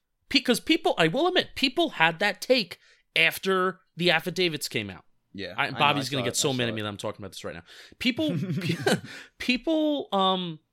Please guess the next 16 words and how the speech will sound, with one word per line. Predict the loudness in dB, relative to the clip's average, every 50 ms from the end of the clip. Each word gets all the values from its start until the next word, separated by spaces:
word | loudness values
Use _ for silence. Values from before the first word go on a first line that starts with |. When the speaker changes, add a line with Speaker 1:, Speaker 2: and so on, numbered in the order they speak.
| _ _ -4
Speaker 1:
people | -2 -2 -2 0 -2 -2
were | -2 -2 0
saying | 0 2 2 2 2 0
on | 0 -2 0
Twitter, | 2 4 4 6 6 8
"Oh, | 6 8
but | 6 2
they | -2 -4
paid | -2 -2 -2 0 0
the | 0
witnesses | -2 -2 -2 -2 -4 -4 -4 -4 -2
off." | -2 -4 -4 -6 -14 _ _ _ _ _ _ _ -4
But | -2 -2
at | -2 -2
that | -2 -4 -4 -6 -8
point, | -8 -4 -2 -2 -2 -4 -6